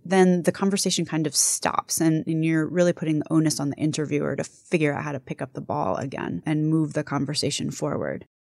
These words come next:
Or you could answer a question like this. "No, I don't think that would really work. In fact, I can probably come up with three reasons why it wouldn't work."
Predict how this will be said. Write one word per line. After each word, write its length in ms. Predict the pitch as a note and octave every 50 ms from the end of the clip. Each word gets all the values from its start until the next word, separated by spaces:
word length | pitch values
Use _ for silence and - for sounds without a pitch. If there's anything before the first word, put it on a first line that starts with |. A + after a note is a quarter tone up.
| _ _
Or 160 | - F3+ F3
you 100 | F3 F3
could 140 | - - D#3
answer 280 | D#3 D#3 D3+ - D#3 C#3+
a 40 |
question 720 | C3+ - C#3+ D3+ - - - D3+ D3+ D3+ D3 D3 D3 D3+ -
like 180 | - C#3+ C#3 -
this. 240 | - - E3 - - _ _ _ _ - - - - _ -
"No, 420 | - A3+ A3+ A#3 A#3+ C4 C#4+ D4+
I 100 | - -
don't 200 | C#4 E4 - -
think 180 | - F4+ E4 D4
that 180 | C#4+ - - -
would 100 | G#3+ G3+
really 360 | G3 G3+ G3+ G3+ G3+ G3+ F#3+
work. 760 | E3+ D3 C#3+ D3+ D3+ D#3 - - - _ - - - - - _ _ _ -
In 120 | A3 A3
fact, 240 | - B3 A#3+ - -
I 60 | A#3+
can 160 | - B3+ A#3
probably 400 | - - B3 - _ - B3+ B3
come 200 | A#3 - - F#3+
up 160 | F#3+ F#3+ F#3
with 140 | - F3+ F3
three 360 | - - - F3 F3 F3+ F3+
reasons 460 | E3+ E3+ E3+ E3+ D#3+ E3 D#3+ D#3 D3+ D3
why 380 | D3 C#3+ D3 D3+ D3+ D3 - - - -
it 260 | D3+ D3+ C#3+ C3+ - -
wouldn't 580 | - C3+ C#3+ C#3+ D3 D3+ D3+ C3+ B2 - - _ _ -
work." 600 | - - - - _ _ - - - - - _